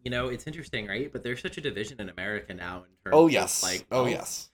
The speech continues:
Speaker 1: And actually, I don't even wanna say wealth, right? I'm a really high earner, but <laughs> I have no wealth.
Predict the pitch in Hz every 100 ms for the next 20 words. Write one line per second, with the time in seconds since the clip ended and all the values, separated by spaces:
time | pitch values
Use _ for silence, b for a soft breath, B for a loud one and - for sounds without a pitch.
0 | _ 156 208 233 247 240 214 190 143 113
1 | 110 117 98 - 101 101 117 190 139 127
2 | 110 104 92 110 143 160 120 107 220 -
3 | 113 113 101 92 90